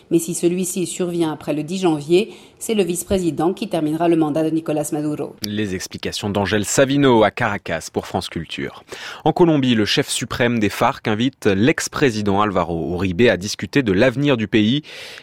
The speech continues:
Speaker 2: Les fiertés et les haines ne mêlent, ne, ne mènent nulle part », a-t-il écrit dans une lettre. Uribe, euh, qui reste un farouche opposant pour parler de paix entamée avec la guérilla marxiste, c'était il y a quatre ans, en deux mille douze. Au Mexique, un journaliste a été tué par balle dans l'état de Veracruz, dans l'est du pays,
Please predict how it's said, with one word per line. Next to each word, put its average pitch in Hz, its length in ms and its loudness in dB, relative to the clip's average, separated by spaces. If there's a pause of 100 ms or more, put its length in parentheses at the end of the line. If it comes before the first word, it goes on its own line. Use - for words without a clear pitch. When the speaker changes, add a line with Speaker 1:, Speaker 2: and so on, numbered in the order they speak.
Speaker 2:
Les 85 80 -6
fiertés 92 520 -2
et 92 40 2
les 98 200 0
haines 120 200 4
ne 101 60 -2
mêlent, 104 340 0
ne, 90 360 -6
ne 92 100 0
mènent 117 220 2
nulle 170 180 2
part », 90 380 0 (100)
a-t-il - 260 -6
écrit - 220 -6
dans - 120 -2
une 85 160 -6
lettre. - 300 0 (360)
Uribe, 90 300 -2
euh, 85 280 0
qui - 140 -8
reste 87 180 -6
un 90 60 -4
farouche 113 440 2
opposant 87 400 -4
pour - 200 -6
parler 87 240 0
de 82 120 -8
paix - 280 2
entamée 98 480 -2
avec 82 220 -8
la 82 80 -6
guérilla 80 340 -4
marxiste, - 520 -6 (280)
c'était - 320 -10
il - 0 -
y 95 40 2
a 95 40 2
quatre - 340 -2
ans, 120 200 2
en 98 100 -4
deux 107 160 2
mille 107 220 2
douze. - 260 -12 (420)
Au 131 60 2
Mexique, 160 380 2
un 120 60 2
journaliste 143 440 2
a 113 60 4
été 104 160 -2
tué - 180 -4
par 98 200 -2
balle 104 280 2
dans 95 100 -2
l'état 92 260 -2
de 90 100 -2
Veracruz, 107 680 0
dans 92 140 0
l'est 110 280 0
du 95 140 -4
pays, 107 320 2